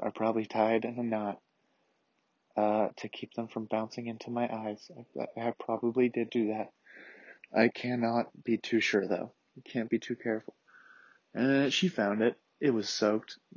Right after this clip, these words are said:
I had to, like, wring it out. It was so, uh, saturated. What, oh, cool. But, uh,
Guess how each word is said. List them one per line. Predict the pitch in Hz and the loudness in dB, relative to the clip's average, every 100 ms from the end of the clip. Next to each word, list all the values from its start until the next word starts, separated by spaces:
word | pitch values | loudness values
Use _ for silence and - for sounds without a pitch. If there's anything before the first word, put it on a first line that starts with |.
| - 135 | -4 4
I | 143 | 6
had | 135 131 113 | 6 6 6
to, | 113 - | 4 6
like, | 107 98 | 4 6
wring | 98 101 98 98 | 6 8 6 6
it | 92 | 6
out. | 90 95 - - - | 6 4 2 -12 0
It | 92 | 2
was | 71 110 - - - | 4 0 -4 -12 -8
so, | - - - 113 107 101 92 - - - - - - - - - - - _ _ - 104 | -2 0 4 6 6 6 2 -10 -18 -16 -16 -18 -20 -20 -20 -18 -18 -20 _ _ -12 -4
uh, | 107 104 82 76 82 - _ _ _ _ _ - | 0 2 2 0 -6 -12 _ _ _ _ _ -10
saturated. | - - - 71 - - 110 135 139 156 160 - - _ - | -6 -4 -2 0 0 2 4 4 2 0 -4 -14 -20 _ -20
What, | - 113 92 - - - | -12 -10 -8 -10 -14 -12
oh, | - - - | -10 -10 -12
cool. | - - - - - - _ - - - - - _ _ _ _ - | -12 -10 -10 -12 -16 -20 _ -20 -20 -20 -20 -20 _ _ _ _ -8
But, | - 90 | -2 0
uh, | 71 - | 2 2